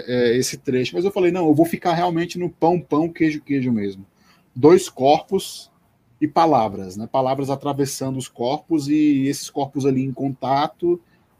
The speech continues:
sem nenhuma finalidade específica, sem nenhuma, nenhuma tensão muito grande no ar.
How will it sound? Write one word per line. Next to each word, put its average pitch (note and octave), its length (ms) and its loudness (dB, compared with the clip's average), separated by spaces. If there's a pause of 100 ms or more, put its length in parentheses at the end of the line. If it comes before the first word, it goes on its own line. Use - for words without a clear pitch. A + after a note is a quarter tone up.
(120)
sem D#3+ 380 0
nenhuma D#3+ 380 -4
finalidade C#3+ 1120 2
específica, C#3+ 1040 -4
sem D3 200 -4
nenhuma, C#3 560 -4 (380)
nenhuma C#3 340 2
tensão D3 720 0
muito C3+ 320 -4
grande B2 320 0
no B2 160 -2
ar. A#2+ 280 -4